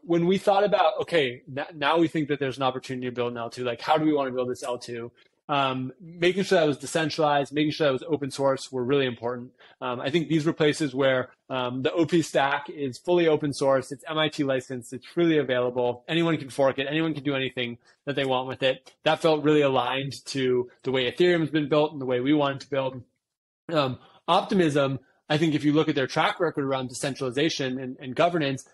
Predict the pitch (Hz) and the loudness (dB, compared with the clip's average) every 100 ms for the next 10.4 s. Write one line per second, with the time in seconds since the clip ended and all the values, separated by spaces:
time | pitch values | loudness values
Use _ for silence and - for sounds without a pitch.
0 | _ 156 185 185 226 214 165 123 135 123 | _ 2 2 2 2 4 4 2 -2 -2
1 | 127 135 139 127 117 120 117 123 127 _ | -4 -4 -2 0 -2 -8 -10 -14 -18 _
2 | _ _ - 139 151 202 202 160 175 160 | _ _ -10 -6 -2 0 0 0 0 0
3 | 123 110 131 151 170 165 190 180 190 180 | -4 -10 -6 -6 -4 -2 -2 -2 -2 -2
4 | 175 _ _ _ - 139 135 139 143 135 | -4 _ _ _ -4 -2 0 0 0 0
5 | - 190 190 170 151 175 151 139 165 - | 2 4 4 2 0 0 0 0 -6 -8
6 | 175 143 165 139 - 143 139 147 139 139 | -4 0 0 0 -4 -4 -2 0 2 2
7 | 139 - 143 - 139 131 120 123 120 151 | 0 -2 -4 -4 -4 -4 -4 -8 -4 -4
8 | 151 123 120 113 _ _ 151 143 160 135 | -4 -8 -18 -20 _ _ -4 2 2 0
9 | _ 147 180 190 214 190 170 - 151 143 | _ 2 4 4 2 2 2 2 2 2
10 | 139 135 131 135 | 0 -2 0 -2